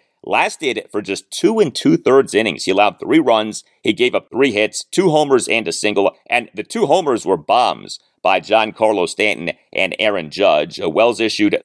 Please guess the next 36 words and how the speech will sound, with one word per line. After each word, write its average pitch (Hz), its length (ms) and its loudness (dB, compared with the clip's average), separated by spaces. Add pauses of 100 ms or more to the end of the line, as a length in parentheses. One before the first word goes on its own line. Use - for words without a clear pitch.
(100)
three 139 220 0
walks 120 480 4
and 107 160 -2
a 80 40 -2
hit 98 220 -2
by 85 160 2
pitch. - 400 -4 (180)
He 139 120 4
recorded 151 460 4
just 101 180 -8
one 117 220 0
strikeout. 87 640 0 (180)
He 110 100 2
over 139 220 2
his 117 120 -2
two 139 200 -2
and 113 100 -4
two-thirds 110 460 2
innings 95 260 0
through 87 340 4
sixty-three 104 1400 -2 (140)
pitches. - 580 -6 (500)
Uh, 95 340 2
and 110 160 -4
the 107 140 2
O's 202 320 2
on 110 200 0
Sunday 156 380 -2
afternoon 127 640 0
announced 107 600 -4 (280)
that 104 380 0
they, 110 180 -2
after 110 460 -4
Saturday 95 420 -2
night's 90 280 -2
game 90 280 -2